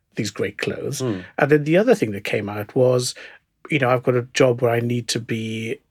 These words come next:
Speaker 1: you know, going out every evening. I physically can't have a wardrobe big enough to cover off, you know, thirty or forty outfits a month. So I rent them and, you know, it cycles through that way." So I think, uh,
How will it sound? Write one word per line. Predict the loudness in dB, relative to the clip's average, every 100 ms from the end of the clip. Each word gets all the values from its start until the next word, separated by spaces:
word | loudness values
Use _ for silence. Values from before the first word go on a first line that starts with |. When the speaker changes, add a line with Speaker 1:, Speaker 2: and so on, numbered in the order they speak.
| _
Speaker 1:
you | -6
know, | -4
going | 2 4 4
out | 2 0
every | 0 -2
evening. | -6 -6 -8 -4 -2 -2 -4 -8 -4
I | -2
physically | 0 2 2 2 -2
can't | -2 0 0
have | 0 0
a |
wardrobe | 2 2 2 2 0 2
big | 2 2
enough | -4 -10 -12 -16 -18 -20 _ -4
to | 0 2 2 0 0
cover | 0 2 4
off, | 2 0 -6 -4
you |
know, | -4 -4 -10 -20 -20 _ _
thirty | -8 2 4 4
or | 2
forty | 2 2 2 0
outfits | 0 -2 -2
a | 0
month. | 2 0 0
So | 4 4 4 -2 _ -2
I |
rent | 0 0 -2 -2
them | 0 2
and, | 2 0 -2 -8 -18 -18 -4
you | 0
know, |
it | 2
cycles | 0 -2 -2 0
through | 2
that | 2 2
way." | 2
So | 2
I |
think, | 4 2 -4 -14 -10 0
uh, | 4 4 2